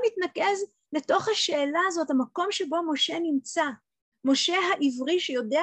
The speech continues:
שהוא עברי, אין ספק בזה בכלל. וגם ככל הנראה לימדו אותו את ההיסטוריה, מאיפה באנו, מי אנחנו,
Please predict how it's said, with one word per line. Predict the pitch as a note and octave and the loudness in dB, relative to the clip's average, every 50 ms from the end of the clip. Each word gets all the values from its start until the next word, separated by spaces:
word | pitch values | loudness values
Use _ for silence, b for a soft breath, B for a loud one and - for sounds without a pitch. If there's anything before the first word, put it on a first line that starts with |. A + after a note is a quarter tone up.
| F#4+ | 0
שהוא | F4+ - D4+ C4+ B3+ | -2 -4 -4 -4 -4
עברי, | G#3+ B3+ D#4 E4+ - - | -4 -4 -4 -4 -4 -4
אין | D4 D#4 | -4 -4
ספק | D4+ - C#4+ C4+ - - - C#4+ D4+ - - | -4 -4 -8 -10 -10 -8 -6 -6 -6 -4 -6
בזה | B3 D4+ C4+ - - B3 | -8 -8 -6 -6 -6 -8
בכלל. | D4 C4+ - - G#3 - E4 F#4 G4+ _ _ _ _ _ _ _ _ _ _ B B B B B C4+ | -8 -10 -10 -8 -6 -6 -4 -6 -8 _ _ _ _ _ _ _ _ _ _ B B B B B -4
וגם | C#4+ D4 D4 C#4 | 0 0 0 0
ככל | - C#4 - - D#4 D#4+ | 0 -4 -2 2 2 2
הנראה | F#4 F#4+ F4+ D4 D4 D#4+ E4 D#4+ E4 _ _ - - | 2 0 -2 0 2 2 2 2 0 _ _ -4 2
לימדו | C#4 C#4+ C4+ C4 G#3+ A3+ D#4+ F4+ | 4 6 6 6 4 2 0 0
אותו | F#4+ - - - C#4 C#4 | 0 -2 -4 -4 -4 -4
את | - - | -4 -2
ההיסטוריה, | C#4 C4 A#3+ G#3+ - - - C#4 C#4+ D#4+ E4 F4 D#4+ | -4 -2 -2 -4 -4 -4 -2 0 0 0 0 0 2
מאיפה | C4 C4+ - - - D4+ D#4+ E4 - - D#4 C4+ | 0 0 0 2 0 2 2 2 -2 -2 -2 -2
באנו, | A3 C4 C#4 D4+ D#4 E4 E4+ D#4+ | 0 0 -2 -2 -2 -2 -4 -2
מי | C#4+ C#4+ D#4 E4 | -2 -2 0 0
אנחנו, | D#4+ D4+ C4 B3+ B3+ C4+ C4 - - C#4+ D4+ F4 F#4 | 0 0 -2 -2 -4 -6 -6 -6 -8 -6 -6 -6 -8